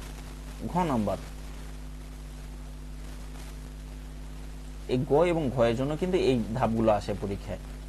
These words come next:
সুতরাং তোমাদের এটা ভালো করে জানতে হবে। তো দেখো, প্র-, আহ, প্রোফেজ ধাপটা কিরকম? সব থেকে বড় ধাপ। তাহলে এই ধাপে কি কি হয়? তোমরা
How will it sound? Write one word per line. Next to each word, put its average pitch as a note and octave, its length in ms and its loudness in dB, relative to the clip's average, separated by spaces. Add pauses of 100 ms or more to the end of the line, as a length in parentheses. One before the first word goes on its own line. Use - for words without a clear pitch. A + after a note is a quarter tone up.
(340)
সুতরাং E3+ 300 2
তোমাদের D#3 220 2
এটা D3 120 4
ভালো B2 260 4
করে B2 220 4
জানতে G2+ 280 -2
হবে। F#2+ 260 -4 (600)
তো E3 60 -2
দেখো, F3 180 4
প্র-, D#3+ 200 2
আহ, A2+ 320 8
প্রোফেজ D3 260 2 (400)
ধাপটা C3 240 2
কিরকম? F3+ 300 2
সব E3+ 200 0
থেকে C#3 220 6
বড় B2+ 180 10 (100)
ধাপ। A2 100 2 (400)
তাহলে D3+ 140 2
এই D#3 140 4
ধাপে F#3+ 300 4
কি G#3 140 4
কি F#3 100 6
হয়? A2+ 220 4
তোমরা C#3 180 4